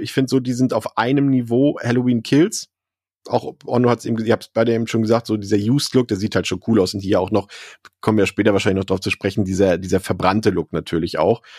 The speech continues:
Dann auf Platz fünf, äh, der erste Teil von Rob Zombie. Sieht auch richtig cool aus, die Maske. Hat auch eine, so eine Eigenart,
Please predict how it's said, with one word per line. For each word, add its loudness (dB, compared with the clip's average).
Dann 2
auf -4
Platz -4
fünf, 0
äh, 0
der 2
erste -2
Teil 2
von 0
Rob 2
Zombie. -2
Sieht -6
auch -2
richtig -6
cool 6
aus, 2
die -2
Maske. 0
Hat -4
auch -8
eine, 4
so -4
eine 2
Eigenart, 2